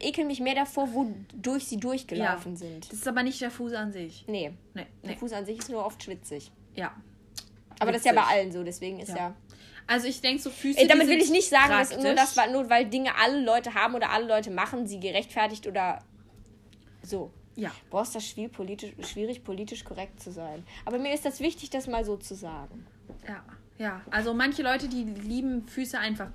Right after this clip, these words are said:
Speaker 2: sehr und manche, die hassen sie etwas zu sehr. Das ist so mein
Speaker 1: Es
Speaker 2: Fazit.
Speaker 1: gibt nur Hassen oder Lieben bei Füßen
Speaker 2: Genau.
Speaker 1: eigentlich. Und dann gibt's da mich, allein
Speaker 2: Ja,
Speaker 1: auf
Speaker 2: mich auch.
Speaker 1: weiter
Speaker 2: Ich
Speaker 1: Flur.
Speaker 2: denk mir so,
Speaker 1: Weil wie viel,
Speaker 2: ja.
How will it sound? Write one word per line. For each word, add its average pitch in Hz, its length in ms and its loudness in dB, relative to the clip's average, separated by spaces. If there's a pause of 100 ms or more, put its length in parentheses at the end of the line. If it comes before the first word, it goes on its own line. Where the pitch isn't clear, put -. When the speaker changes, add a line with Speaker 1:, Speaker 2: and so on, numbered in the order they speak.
(420)
Speaker 2:
sehr 196 400 -2 (720)
und 240 140 0
manche, 277 300 4
die 233 120 -6
hassen 214 400 -2
sie 180 120 -8
etwas 175 360 -8
zu 165 160 -12
sehr. 151 220 -12 (1000)
Das - 100 -16
ist - 160 -12
so 196 100 -6
mein 185 160 -4
Speaker 1:
Es - 140 0
Speaker 2:
Fazit. 175 80 -4
Speaker 1:
gibt 302 280 2
nur 277 220 4
Hassen 277 300 -2
oder 233 260 4
Lieben 214 240 -4
bei 175 140 -4
Füßen 285 180 -4
Speaker 2:
Genau. 320 160 -2
Speaker 1:
eigentlich. 180 240 -6
Und 214 60 0
dann 240 160 2
gibt's - 240 -6
da 233 100 4
mich, 202 320 -2
allein 220 320 6
Speaker 2:
Ja, 302 80 2
Speaker 1:
auf - 60 2
Speaker 2:
mich 302 80 6
auch. 220 140 10
Speaker 1:
weiter 226 120 0
Speaker 2:
Ich 226 60 -8
Speaker 1:
Flur. 330 100 0
Speaker 2:
denk 302 120 4
mir 311 100 0
so, 320 180 -2
Speaker 1:
Weil 226 140 6
wie 277 100 2
viel, 302 160 0
Speaker 2:
ja. 262 140 0